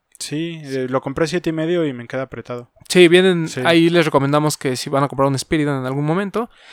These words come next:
Speaker 2: se vayan media talla arriba. Este Zoom Spiridon dos Caged, eh,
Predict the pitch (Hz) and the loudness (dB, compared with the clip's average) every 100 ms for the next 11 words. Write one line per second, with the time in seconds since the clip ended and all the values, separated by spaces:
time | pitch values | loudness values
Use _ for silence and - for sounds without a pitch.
0 | - - 139 139 143 143 135 139 _ _ | -18 -6 0 0 0 0 -2 -4 _ _
1 | - 151 151 180 202 220 - _ _ _ | -4 0 2 2 2 0 -2 _ _ _
2 | _ _ _ _ 160 147 - 180 165 156 | _ _ _ _ 2 2 0 2 4 4
3 | 151 139 127 - 160 151 - 143 135 135 | 4 2 2 0 0 0 -2 -2 -2 -4
4 | 131 139 131 - - - 160 - - - | 2 4 4 0 -6 -2 -2 -2 -8 -12
5 | - - 151 143 | -20 -12 -10 -8